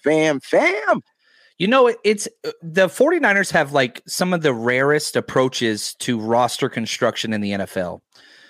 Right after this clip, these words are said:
Speaker 2: Nobody redshirts players as much as the forty-niners do. Like, the forty-niners are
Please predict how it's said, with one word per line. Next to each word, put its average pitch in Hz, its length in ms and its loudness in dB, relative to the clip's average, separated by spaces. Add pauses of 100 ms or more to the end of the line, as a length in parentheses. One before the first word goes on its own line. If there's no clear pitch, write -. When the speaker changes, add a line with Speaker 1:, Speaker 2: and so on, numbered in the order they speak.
(140)
Speaker 2:
Nobody 220 440 4
redshirts 127 640 0
players 90 600 -6 (180)
as 120 200 0
much 135 200 -2
as 117 120 -8
the 117 80 -2
forty-niners 101 580 -2
do. - 200 -14 (100)
Like, 120 160 -2
the 135 80 -4
forty-niners 175 640 0
are 113 300 2